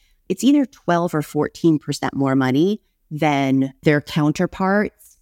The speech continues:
with a similar title. They also get hired faster. They get promoted faster. When they're a team lead, they're more respected.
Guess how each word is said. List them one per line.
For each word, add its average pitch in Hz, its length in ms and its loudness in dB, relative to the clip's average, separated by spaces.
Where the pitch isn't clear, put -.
with 170 200 0
a 156 60 0
similar 143 760 0
title. 113 420 -2
They 185 100 2
also 180 480 0
get 160 140 0
hired 196 300 0
faster. - 460 -6
They 127 100 -4
get 120 140 -2
promoted 214 420 0
faster. - 420 -14
When 147 240 -2
they're 135 520 0
a 123 140 -2
team 143 380 0
lead, 160 640 0
they're 135 360 0
more 135 200 -2
respected. 131 840 -4